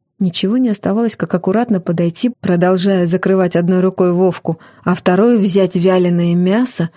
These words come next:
и протянуть первому попавшемуся зверю. Им оказался пушистый рыжий кот или кошка, кто их разберёт, с удовольствием угостившийся лакомством.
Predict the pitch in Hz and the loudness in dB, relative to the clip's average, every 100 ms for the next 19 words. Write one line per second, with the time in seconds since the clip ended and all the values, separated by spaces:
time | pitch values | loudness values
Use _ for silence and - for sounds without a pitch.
0 | _ _ _ - 185 190 185 190 214 - | _ _ _ -2 0 2 2 2 2 0
1 | - 196 202 202 202 190 180 170 170 165 | 0 2 4 4 2 2 -2 0 -2 0
2 | - 180 175 180 165 165 156 160 - _ | -2 0 0 0 0 0 -2 -4 -8 _
3 | _ _ - 240 240 226 220 233 214 196 | _ _ 0 2 2 2 2 0 0 -2
4 | - 202 - 277 294 - 190 190 233 180 | 0 -2 0 0 0 0 0 2 2 2
5 | 185 - 294 302 - - 175 185 - 180 | 0 0 -2 -2 -8 -4 -2 -2 0 -2
6 | - 175 - 180 170 180 165 180 190 170 | -2 -6 -4 -2 -2 -2 0 2 2 0
7 | - _ _ - 208 196 202 220 262 - | -6 _ _ -2 2 2 4 2 0 2
8 | 269 247 - - - 196 180 175 - - | 0 0 -4 -12 -2 2 2 0 -4 -4
9 | 175 - 180 170 190 180 156 151 160 - | -4 -2 -2 -2 0 0 0 -2 -4 -4
10 | - 156 | -6 -8